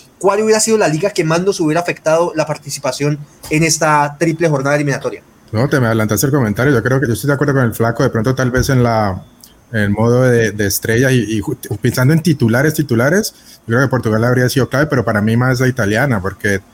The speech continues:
Speaker 2: tenemos los dos delanteros goleadores en lo que, los que hemos, este, confiado últimamente, aunque en la Copa América, pues, Duván y, y,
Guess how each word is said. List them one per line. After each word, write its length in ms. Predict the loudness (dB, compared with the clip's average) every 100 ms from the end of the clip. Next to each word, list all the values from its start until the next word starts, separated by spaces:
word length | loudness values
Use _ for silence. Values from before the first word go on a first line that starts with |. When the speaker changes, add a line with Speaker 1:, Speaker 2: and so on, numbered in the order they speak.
| -20 -20 -4
Speaker 2:
tenemos 240 | 0 2
los 80 | 2
dos 100 | 2
delanteros 480 | 2 0 2 0 2
goleadores 680 | 0 2 2 2 2 0 0
en 120 | 0
lo 140 | 0 -2
que, 240 | -4 -4 -10 -20 -8
los 140 | -6 -2
que 80 |
hemos, 320 | 0 2 0 2
este, 680 | 0 0 0 0 2 -2 -6
confiado 520 | -4 -4 0 0 2 2
últimamente, 580 | 2 2 2 2 2
aunque 140 | 0 0
en 60 |
la 80 | -2
Copa 200 | -2 -2
América, 540 | -2 0 0 -2 -4 -6 _ -4
pues, 180 | -2 2
Duván 380 | 2 2 2
y, 220 | 4 2 2
y, 420 | 0 2 0